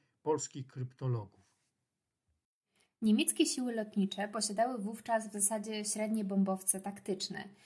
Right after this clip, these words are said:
Speaker 2: Junkers Ju osiemdziesiąt osiem, Heinkel He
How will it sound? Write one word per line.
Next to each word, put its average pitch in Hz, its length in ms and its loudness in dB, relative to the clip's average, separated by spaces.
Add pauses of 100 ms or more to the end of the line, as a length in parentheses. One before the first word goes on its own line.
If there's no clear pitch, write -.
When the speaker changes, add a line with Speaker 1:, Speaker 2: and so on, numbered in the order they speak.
(160)
Speaker 2:
Junkers 214 580 0
Ju 196 280 -2
osiemdziesiąt 196 600 -2
osiem, 202 540 -4 (120)
Heinkel 208 560 0
He 190 400 6